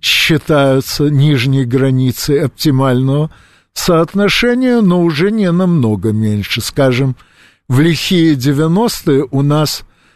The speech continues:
э, доля продукции, связанной с государством, была намного меньше половины. Так что нынешний уклад, э,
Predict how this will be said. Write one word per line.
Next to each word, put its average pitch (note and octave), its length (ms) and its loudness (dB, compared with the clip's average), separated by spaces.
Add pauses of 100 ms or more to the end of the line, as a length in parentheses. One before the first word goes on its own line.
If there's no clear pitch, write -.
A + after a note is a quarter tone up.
(200)
э, C#3 320 4
доля C#3 560 2 (1300)
продукции, C#3+ 1040 2
связанной C3+ 840 0
с B2 120 -4
государством, D3 920 0
была D3 380 2 (360)
намного C#3+ 640 2
меньше C#3 500 0
половины. F#2+ 760 -2 (400)
Так A#3 200 0
что - 300 -2
нынешний F3 760 0
уклад, C#3 560 0 (680)
э, C#3+ 280 0